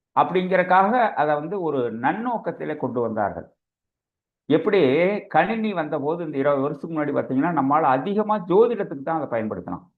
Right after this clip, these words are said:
ஆமா, பல ஊர்கள்ல இன்னும் ஒண்ணு ரெண்டு தான் இருக்குதுங்க. அப்ப பாத்தீங்கன்னா, நிறைய விளம்பர பலகை இருக்கும். "கணினி மூலம் ஜாதகம் கணித்து தரப்படும்,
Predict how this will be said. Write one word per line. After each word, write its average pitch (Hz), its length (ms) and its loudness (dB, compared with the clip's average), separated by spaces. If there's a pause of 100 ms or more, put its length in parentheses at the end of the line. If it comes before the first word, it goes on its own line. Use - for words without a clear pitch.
(800)
ஆமா, 98 380 0
பல 143 260 4
ஊர்கள்ல 190 920 0
இன்னும் 160 240 -2
ஒண்ணு 175 220 -2
ரெண்டு 170 200 -6
தான் 175 140 -2
இருக்குதுங்க. 143 180 -6
அப்ப 127 340 -2
பாத்தீங்கன்னா, 190 360 -4
நிறைய 160 540 -2 (1000)
விளம்பர 185 400 0
பலகை 120 300 -4
இருக்கும். 90 360 -8 (200)
"கணினி 208 440 0
மூலம் 156 600 -2 (140)
ஜாதகம் 139 600 2
கணித்து 131 420 -2
தரப்படும், 98 840 -6